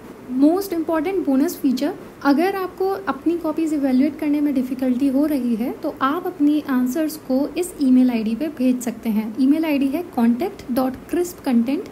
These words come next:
at the rate gmail dot com। As of now, it's completely free। We hope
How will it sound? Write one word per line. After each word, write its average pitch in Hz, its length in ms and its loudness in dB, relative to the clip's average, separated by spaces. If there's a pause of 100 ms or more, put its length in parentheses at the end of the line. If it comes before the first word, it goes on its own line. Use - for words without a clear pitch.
(120)
at 226 140 0
the 269 120 0
rate 403 240 -2
gmail 262 320 4
dot 208 280 -2
com। 208 140 0 (560)
As 294 260 2
of 370 100 -6
now, 359 320 -2
it's - 260 -10
completely 359 540 4
free। 359 140 -2 (640)
We 311 120 4
hope 415 220 0